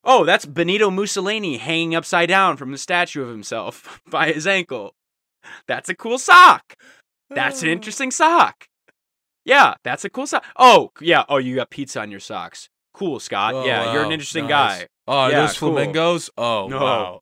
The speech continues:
Speaker 2: Okay.
Speaker 1: Yeah, okay. I'm not gonna talk to this
Speaker 2: Jesus.
Speaker 1: guy 'cause he's a douche. Oh, wait a minute.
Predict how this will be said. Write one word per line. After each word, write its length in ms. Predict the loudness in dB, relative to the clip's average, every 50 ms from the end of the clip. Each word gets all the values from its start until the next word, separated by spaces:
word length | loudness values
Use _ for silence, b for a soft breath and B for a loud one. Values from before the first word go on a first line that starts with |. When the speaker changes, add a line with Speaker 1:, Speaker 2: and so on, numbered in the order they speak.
| -12
Speaker 2:
Okay. 240 | -10 -10 -8 -6 -4
Speaker 1:
Yeah, 320 | -4 -2 -2 -2 -4 -6 -8 -10
okay. 280 | -8 -6 -6 -6 -4
I'm 160 | -4 -4 -4 0
not 180 | 0 0 0
gonna 140 | 0 -4 -4
talk 220 | -2 -2 -2 -2 -2
to 60 | -6
this 80 | -10 -8
Speaker 2:
Jesus. 40 |
Speaker 1:
guy 200 | -6 -6 -6 -8
'cause 140 | -10 -14 -16 -16
he's 140 | -16 -16
a 60 | -16 -12
douche. 320 | -10 -10 -10 -10 -12 -16 _ _ _ _ _ _ -2
Oh, 380 | 2 4 6 6 6 4 0 -6 _ _ _ _ -6
wait 160 | -6 -4 -4
a 40 | -4
minute. 300 | -4 -4 -6 -6 -8